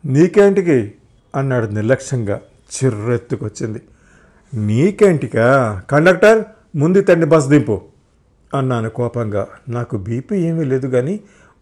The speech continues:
గొంతు ఎందుకో వణికినట్టుగా అనిపించింది. కండక్టర్ అయోమయంగా చూస్తున్నాడు, ఏమి చేయాలనో తెలియక. "దింపకుంటే పోలీస్ స్టేషన్కు పోనీ డ్రైవర్, పోలీస్ స్టేషన్కు పోనీవప్ప,"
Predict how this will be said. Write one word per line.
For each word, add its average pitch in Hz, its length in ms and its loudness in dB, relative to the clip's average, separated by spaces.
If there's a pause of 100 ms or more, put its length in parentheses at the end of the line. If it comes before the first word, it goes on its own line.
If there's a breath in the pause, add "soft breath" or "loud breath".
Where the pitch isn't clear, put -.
(120)
గొంతు 185 260 -4
ఎందుకో 156 480 -2
వణికినట్టుగా 160 640 -4
అనిపించింది. 120 560 -8 (460 soft breath)
కండక్టర్ 127 520 -2 (140)
అయోమయంగా 120 680 -4
చూస్తున్నాడు, 110 800 -6
ఏమి 120 320 -4 (120)
చేయాలనో 110 380 -6
తెలియక. 113 500 -4 (560 soft breath)
"దింపకుంటే 156 760 4
పోలీస్ 208 360 4
స్టేషన్కు 175 340 0
పోనీ 160 320 6
డ్రైవర్, 143 420 6 (380)
పోలీస్ 202 240 4
స్టేషన్కు 185 300 0
పోనీవప్ప," 196 420 6